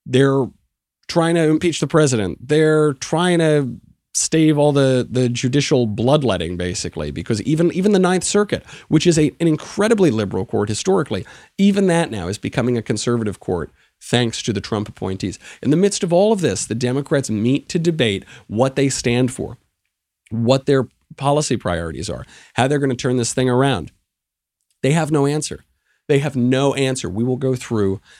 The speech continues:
some of the highlights. I mean, this debate was so dumb.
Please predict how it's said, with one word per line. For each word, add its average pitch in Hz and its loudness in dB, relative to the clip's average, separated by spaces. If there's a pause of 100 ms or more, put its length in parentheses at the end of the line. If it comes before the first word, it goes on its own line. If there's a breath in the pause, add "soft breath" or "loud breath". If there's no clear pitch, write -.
(120 soft breath)
some 160 -2
of 165 0
the 143 2
highlights. 143 2
I 135 2
mean, 123 2
this 123 0
debate 120 0
was 101 -2
so 135 4
dumb. 113 -2